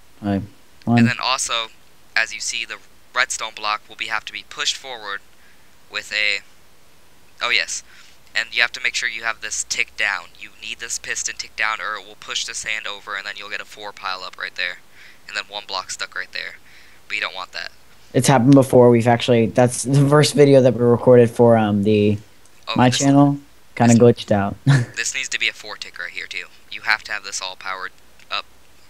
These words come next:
Speaker 2: So, um, and then that's really all. It'll reset itself, and you can just keep playing.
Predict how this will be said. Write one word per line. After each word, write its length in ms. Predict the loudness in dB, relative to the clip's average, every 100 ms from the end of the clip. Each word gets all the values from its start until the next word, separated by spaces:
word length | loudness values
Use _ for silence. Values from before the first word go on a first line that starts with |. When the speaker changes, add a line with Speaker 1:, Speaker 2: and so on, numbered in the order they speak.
| -20 -20 -16
Speaker 2:
So, 220 | -12 -10 -12 -16 -20 -20 -20 -20 -20 -20 -20 -20 -20 -20 -20 -20 -20 -20 -14
um, 300 | -10 -6 -6 -8 -14 -20 -20 -20 -20 -20 -20 -20 -20 -20 -20 -20 -20 -20 -20 -20 -20 -20 -16 -12
and 120 | -8
then 220 | -6 -6 -8 -16 -20 -20 -20 -20 -20 -20 -20 -20 -18 -12
that's 480 | -10 -8 -8 -8
really 300 | -10 -8 -6
all. 320 | -4 -4 -6 -6
It'll 300 | -8 -12 -14
reset 340 | -12 -6 -6 -6
itself, 580 | -6 -6 -8 -8 -18 -20 -20 -20 -20 -12 -8
and 140 | -8
you 60 | -10
can 140 | -12
just 160 | -12 -8
keep 180 | -10 -8
playing. 340 | -10 -8